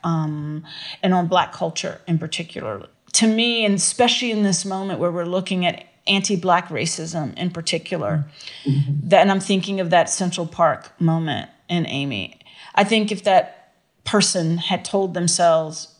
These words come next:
Speaker 1: you know, had been asked, you know, "Could you, would you, in a park, <laughs> say something to an African descended person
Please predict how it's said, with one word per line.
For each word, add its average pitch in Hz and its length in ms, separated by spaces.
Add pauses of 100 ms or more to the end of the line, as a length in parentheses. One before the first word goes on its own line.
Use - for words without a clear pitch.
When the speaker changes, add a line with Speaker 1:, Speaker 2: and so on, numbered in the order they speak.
Speaker 1:
you 185 140
know, 151 280
had 190 360
been 196 100
asked, 180 500
you 190 100
know, 175 260 (260)
"Could 233 260
you, 208 200
would 185 320
you, 170 460 (100)
in 202 140
a 180 60
park, 175 520 (300)
<laughs> - 280
say 247 320
something 202 580
to 175 480
an 175 80
African 165 380
descended 156 460
person - 500